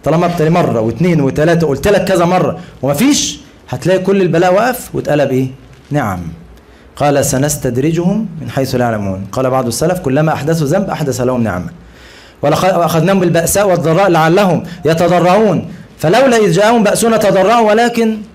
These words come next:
قست قلوبهم، وزين لهم الشيطان ما كانوا يعملون،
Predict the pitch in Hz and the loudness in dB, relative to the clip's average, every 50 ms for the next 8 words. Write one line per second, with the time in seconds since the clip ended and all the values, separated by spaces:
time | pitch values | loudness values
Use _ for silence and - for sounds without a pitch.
0 | - - - - - - - - - - - - - 151 143 - 156 127 - - | -20 -20 -20 -20 -20 -20 -20 -20 -20 -20 -20 -8 -6 -4 -2 -2 -4 -4 -4 -4
1 | 135 127 127 120 117 95 92 90 87 - - - - - - 143 160 165 208 220 | -4 -2 -2 -2 -2 -4 -6 -8 -10 -12 -16 -20 -20 -6 -2 0 2 2 2 2
2 | 214 208 202 214 214 214 196 190 190 185 170 170 170 190 196 185 170 165 170 - | 4 2 2 2 2 2 0 0 0 0 0 2 2 2 2 2 2 0 0 0
3 | 175 175 165 151 147 139 143 156 165 165 - - | 0 2 2 2 2 2 2 2 2 0 0 -2